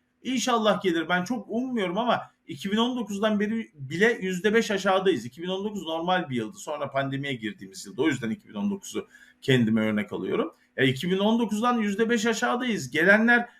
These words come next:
yani bu kadar Suriyeli, bu kadar Afgan göçmenin olduğu bir ülkeye turist gelir mi? O çok bir ayrı hikaye. Yani insanlar, e, Antalya kıyılarını yakında göreceksiniz. Yani turistler de rahatsız olmaya başlayacak. "Ya Türkiye'ye gidilmez." demeye başlayacak ve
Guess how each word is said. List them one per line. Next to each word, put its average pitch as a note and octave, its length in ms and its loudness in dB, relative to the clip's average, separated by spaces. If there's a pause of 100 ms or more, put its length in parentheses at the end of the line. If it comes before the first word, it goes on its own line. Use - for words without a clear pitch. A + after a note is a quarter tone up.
(200)
yani C#3+ 420 4
bu F3 80 0
kadar A3+ 280 4
Suriyeli, G3 600 4
bu E3+ 80 -4
kadar G3 280 4
Afgan F#3 400 2
göçmenin F3+ 460 0
olduğu E3 640 2
bir E3+ 240 4 (280)
ülkeye E3 640 4 (380)
turist A3+ 400 4
gelir G3 280 2
mi? D4 260 0
O G#3 120 -2
çok B3 280 -6
bir D4 180 2
ayrı C4+ 400 0 (540)
hikaye. C#3 440 4
Yani E3 280 6
insanlar, F3 680 0 (200)
e, E3 120 -2
Antalya G3 540 2
kıyılarını G3 380 2
yakında F#3+ 300 -4
göreceksiniz. A3 680 -4
Yani D#3+ 240 0
turistler F#3 480 0
de G#3 100 0
rahatsız F#3 320 2
olmaya G#3+ 320 0
başlayacak. C#3 460 -2
"Ya E3+ 180 0
Türkiye'ye E3 380 -6
gidilmez." D#3+ 380 -6
demeye G3 240 -2
başlayacak G3+ 360 -4
ve F#3+ 140 -4